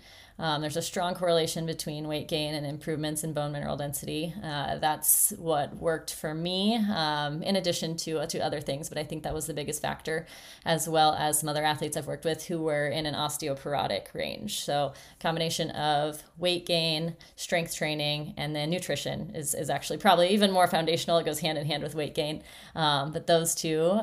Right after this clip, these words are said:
as well as sometimes supplementation. It's ideal to get your vitamin D and calcium from your diet if you can,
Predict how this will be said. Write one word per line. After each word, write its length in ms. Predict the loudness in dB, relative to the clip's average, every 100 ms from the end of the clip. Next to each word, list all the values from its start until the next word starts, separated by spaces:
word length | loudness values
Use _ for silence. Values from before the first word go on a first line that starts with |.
| 0
as 380 | -2 -2 -2 2
well 240 | 2 2
as 240 | 0 0 2
sometimes 360 | 2 4 4
supplementation. 760 | 2 2 -2 -2 -4 -2 -4 -4
It's 160 | -4 -4
ideal 360 | -4 -2 -4
to 120 | -4
get 560 | -8 -4 0 0 0 -4
your 440 | -2 -2 0 0
vitamin 340 | 4 6 4 -2
D 400 | -4 -2 -2 -4
and 160 | -6
calcium 480 | -4 -2 -2 -4 -8
from 240 | -4 -4 -4
your 140 | -6
diet 280 | -2 -2 -2
if 140 | -6
you 80 | -8
can, 220 | -8 -6